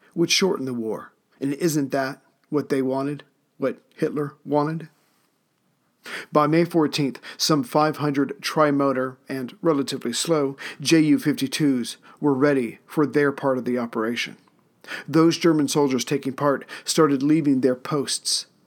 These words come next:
crossed into Bulgaria, and down the Aegean coast. The Commonwealth forces had done a respectable job of destroying the Greek roads as they had retreated, so locals were forced to make repairs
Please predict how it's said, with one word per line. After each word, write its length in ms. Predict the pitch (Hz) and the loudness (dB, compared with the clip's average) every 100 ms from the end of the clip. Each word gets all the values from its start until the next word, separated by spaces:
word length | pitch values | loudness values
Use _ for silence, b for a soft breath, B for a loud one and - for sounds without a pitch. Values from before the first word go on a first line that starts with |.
| _ - | _ -6
crossed 360 | 151 139 - | -2 -2 -2
into 220 | 156 147 147 | -4 -2 0
Bulgaria, 640 | 156 131 131 127 127 135 _ - | 2 2 0 0 -2 -6 _ -6
and 220 | 143 131 | -4 0
down 300 | 143 139 123 | 0 0 -2
the 120 | 131 | -2
Aegean 340 | 120 127 120 101 | -2 -4 -4 -6
coast. 440 | 135 120 - - - _ _ _ _ _ - B B | -6 -6 -8 -12 -18 _ _ _ _ _ -14 B B
The 100 | 151 | 0
Commonwealth 520 | - 165 160 147 131 | 2 2 4 2 2
forces 420 | 143 135 139 127 B B | 0 0 -2 -6 B B
had 180 | 160 139 | -2 2
done 220 | 151 147 | 4 4
a 160 | 139 131 B | 0 -4 B
respectable 560 | 165 143 170 139 135 139 | -2 0 0 0 0 -2
job 460 | 113 139 120 113 - - | 0 0 0 -4 -10 -10
of 120 | 143 | -6
destroying 480 | 135 - 165 151 131 | -2 -2 2 2 2
the 100 | 131 | 0
Greek 260 | 143 123 | 0 0
roads 460 | 131 135 120 120 - _ - | -2 -2 -2 -6 -12 _ -6
as 200 | 139 127 | -4 0
they 160 | 147 | 0
had 180 | 127 120 | 0 -4
retreated, 520 | 117 - 156 135 - - _ _ B B | -6 -4 -2 -2 -6 -14 _ _ B B
so 280 | - 151 139 B B | 2 2 2 B B
locals 420 | 165 165 156 127 | 4 4 2 2
were 140 | 139 | -2
forced 500 | 120 151 143 131 - - - | 0 0 2 0 -6 -12 -2
to 100 | 151 | 2
make 240 | 143 139 | 2 2
repairs 600 | 127 - 139 120 - - | -2 -4 -4 -4 -6 -12